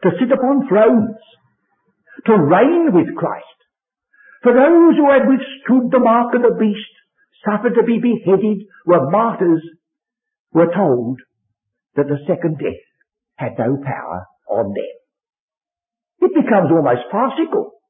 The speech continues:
if this second death means the doom of all the ungodly. There's no need to tell anybody that if that's what it means, unless we're entirely wrong with regard to our understanding of the finished work of Christ.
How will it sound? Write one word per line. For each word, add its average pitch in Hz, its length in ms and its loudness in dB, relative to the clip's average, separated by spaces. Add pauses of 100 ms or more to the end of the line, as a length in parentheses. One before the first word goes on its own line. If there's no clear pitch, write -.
(300)
if 190 200 2
this 170 240 0
second 135 320 -2
death 127 220 -2
means 127 340 -4 (200)
the 147 160 0
doom 294 240 4
of 127 120 0
all 139 180 -2
the 143 140 -2
ungodly. 143 520 -2 (220)
There's 339 180 2
no 208 120 4
need 170 200 0
to 254 200 0
tell 370 160 0
anybody 147 540 2
that 113 180 -2
if 120 120 -4
that's 127 200 -4
what - 160 -18
it - 120 -14
means, 240 340 -10 (600)
unless 147 380 0
we're 139 160 2
entirely 123 520 -4
wrong 123 260 0
with 117 120 -8
regard 123 360 -6
to 127 80 -4
our 120 120 -4
understanding 110 760 -6 (260)
of 123 100 -2
the 123 140 -4
finished 120 320 -6
work 120 220 -4
of - 100 -12
Christ. 151 360 -12